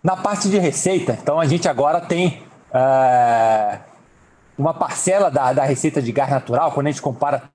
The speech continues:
com o primeiro tri de dois mil e vinte e um quanto o quarto TRI de, de dois mil e vinte e um, você vê que foi um crescimento, é, é, absurdo aí da, da, da receita de gás comparado com o que era antes. Então, é, no trimestre aqui atingiu a receita com gás natural, e aqui ela tá,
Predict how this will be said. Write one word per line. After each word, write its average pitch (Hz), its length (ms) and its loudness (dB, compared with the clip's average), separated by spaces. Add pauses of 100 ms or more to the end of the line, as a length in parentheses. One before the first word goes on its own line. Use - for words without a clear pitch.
(200)
com 185 80 -4
o 156 220 -4 (180)
primeiro 143 340 0
tri 139 200 -4
de 135 60 -4
dois 139 120 0
mil 135 80 0
e 139 60 -2
vinte 135 140 -8
e 131 60 -4
um 123 80 -2
quanto 139 280 -6
o - 20 -20 (220)
quarto 139 280 -4
TRI 147 120 -2
de, 127 220 -4 (140)
de 113 240 -8
dois 107 200 -2
mil 123 80 -2
e 120 40 0
vinte 123 160 -4
e 165 60 0
um, 180 60 0
você 165 120 0
vê 170 120 0
que - 80 -10
foi 185 100 0
um 180 40 -4
crescimento, 170 760 0 (420)
é, 120 680 4
é, - 20 4
absurdo 139 580 0
aí 131 160 2
da, 113 240 2 (240)
da, 113 340 2
da - 160 -2
receita 135 380 -4
de 131 120 -6
gás 131 340 0
comparado 143 460 -2
com 170 100 -10
o 156 40 -8
que 151 140 -4
era 170 180 2
antes. 117 460 -6 (460)
Então, 139 480 -2 (240)
é, 113 880 2
no 147 120 -4
trimestre 147 520 0
aqui 151 180 -4
atingiu 143 460 -2
a 135 40 0
receita 139 360 -4
com 135 100 -6
gás 139 160 0
natural, 123 480 0
e 120 80 -2
aqui 117 160 -4
ela 143 140 2
tá, 143 180 -2